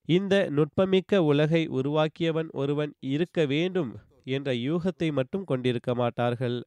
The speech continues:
மாறாக, ஒரு சுய இறை ஞானத்தை பெற்று, ஒரு தூய ஆன்மீக காட்சியின் பேற்றினை அடைந்து, நிச்சய உறுதியின் கண்களால் உண்மையிலேயே அந்த இறைவன் இருக்கின்றான் என்பதை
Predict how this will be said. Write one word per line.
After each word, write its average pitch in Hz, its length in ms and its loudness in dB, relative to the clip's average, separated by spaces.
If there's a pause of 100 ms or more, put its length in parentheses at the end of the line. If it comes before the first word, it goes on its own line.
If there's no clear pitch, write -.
(920)
மாறாக, 156 640 0
ஒரு 165 520 -4
சுய 185 500 -2
இறை 156 380 0
ஞானத்தை 156 580 -2
பெற்று, 135 500 -6 (1080)
ஒரு 170 360 0
தூய 202 440 0
ஆன்மீக 190 600 0
காட்சியின் 156 680 -4
பேற்றினை 170 600 -2
அடைந்து, 139 560 -2 (480)
நிச்சய 180 460 -2
உறுதியின் 156 520 -2
கண்களால் 127 600 -2 (320)
உண்மையிலேயே 165 800 0
அந்த 160 280 -2
இறைவன் 143 360 -2
இருக்கின்றான் 165 640 -2
என்பதை 131 360 0